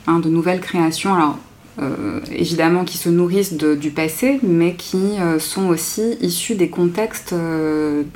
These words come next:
plus ou moins directs, euh, soit de, de Rome, soit des cités elles-mêmes qui fonctionnent, euh, en tout cas comme la lettre de cadrage le, le propose, euh, les colonies ou les municipes qui fonctionnent vraiment comme, euh,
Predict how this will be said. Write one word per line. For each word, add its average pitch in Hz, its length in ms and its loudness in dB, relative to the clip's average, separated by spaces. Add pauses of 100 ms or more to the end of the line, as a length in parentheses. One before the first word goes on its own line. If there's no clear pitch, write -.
(160)
plus 170 200 -8
ou 170 40 0
moins 165 160 6
directs, 175 640 -2 (220)
euh, 147 280 2
soit 175 240 0
de, 160 160 -2
de 143 220 -4
Rome, 180 420 2 (400)
soit 185 220 0
des 165 120 0
cités - 300 -6
elles-mêmes 175 460 2
qui 156 280 2
fonctionnent, 160 580 0
euh, 147 220 2
en 143 40 -4
tout 143 120 -10
cas 156 220 0 (260)
comme 156 140 0
la 156 100 4
lettre 147 320 -4
de 147 140 -4
cadrage 147 480 -4
le, 143 320 -2 (600)
le 151 120 8
propose, 185 600 0
euh, 127 300 -2
les 143 120 0
colonies 156 600 0
ou 147 140 0
les 147 120 2
municipes 147 440 2
qui - 140 -8
fonctionnent 139 380 0
vraiment 165 420 2
comme, 175 320 2
euh, 147 240 0